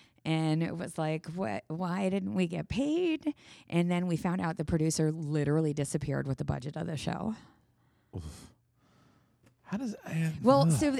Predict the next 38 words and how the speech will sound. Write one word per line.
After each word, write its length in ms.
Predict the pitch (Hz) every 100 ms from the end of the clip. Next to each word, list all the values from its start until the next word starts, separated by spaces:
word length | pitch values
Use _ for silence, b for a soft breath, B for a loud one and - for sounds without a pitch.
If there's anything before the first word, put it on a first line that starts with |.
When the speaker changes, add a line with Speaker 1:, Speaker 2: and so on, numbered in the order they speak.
| -
Speaker 1:
I, 120 | 226
that, 160 | 220
Speaker 2:
It's 120 | 269 117
Speaker 1:
to 140 | 262
me, 320 | 320 339 302
Speaker 2:
amazing. 80 | 247
Speaker 1:
that, 300 | 233 233 -
so 240 | - 214 -
I, 160 | 185
not 220 | - 180 196
only 180 | 269
did 140 | 269 214
I 80 | 180
go 180 | 170
back 220 | 170 170 175
to 100 | 196
my 120 | 170
high 160 | 156 147
school 260 | - 190
bar 220 | 180 156 160
and 180 | 147 127
buy 340 | 156 135 135
a 80 | 160
round, 600 | 131 139 139 127 127 131 147
which 200 | 135 -
was, 120 | 131
like, 140 | 139 123
three 260 | - 131
thousand 400 | 165 123 127 139
dollars. 320 | 113 175 131
Speaker 2:
Yeah. 220 | 117 90 82 - B B B B
Speaker 1:
I, 140 | 208 185
like, 480 | 190 185 180 - - B B
like, 120 | 196 190
when 160 | 196
you 160 | 196 196
get 240 | 170 165
it, 280 | 190 240 -